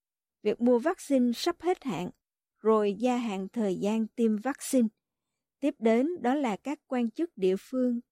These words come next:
thôn, xã, huyện, ăn chặn tiền hỗ trợ covid của người dân. Và đặc biệt nhất, sáu mươi hai trên sáu mươi ba tỉnh thành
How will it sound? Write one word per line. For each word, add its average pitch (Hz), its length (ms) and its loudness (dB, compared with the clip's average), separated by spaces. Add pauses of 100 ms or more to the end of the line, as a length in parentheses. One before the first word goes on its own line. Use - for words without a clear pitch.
thôn, 254 400 0
xã, 175 600 -2
huyện, 190 360 -2 (480)
ăn 262 220 2
chặn 196 360 -4 (100)
tiền 185 260 0
hỗ 180 240 -2 (100)
trợ 180 180 -4
covid 220 400 -4 (140)
của 175 140 -2
người 202 280 2
dân. 208 240 2 (640)
Và 220 140 0
đặc 208 220 -4
biệt 214 220 0
nhất, 294 260 2 (440)
sáu 285 240 0
mươi 302 200 4
hai 247 300 -2 (100)
trên 233 260 4
sáu 262 260 -2
mươi 294 160 2
ba 214 240 -2
tỉnh - 340 -6
thành 196 300 -4